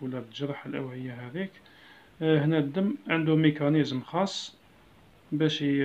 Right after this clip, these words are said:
يقفل هذا ال-، هذا الجروح هذه وهذا ال-، الفجوات في الأوعية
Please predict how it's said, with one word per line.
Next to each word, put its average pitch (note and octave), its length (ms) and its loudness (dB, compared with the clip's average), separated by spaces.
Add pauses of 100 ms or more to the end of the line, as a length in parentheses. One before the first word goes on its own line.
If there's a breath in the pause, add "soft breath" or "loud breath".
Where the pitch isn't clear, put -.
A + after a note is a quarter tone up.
(120)
يقفل E3+ 320 -6
هذا D3 220 2
ال-، B2+ 720 -8 (540)
هذا C3 180 -10
الجروح B2+ 580 -10
هذه C#3+ 380 -6
وهذا C#3 320 -6 (100)
ال-، B2 560 -12 (800 loud breath)
الفجوات D3 680 -2
في - 100 -14
الأوعية C#3+ 640 -6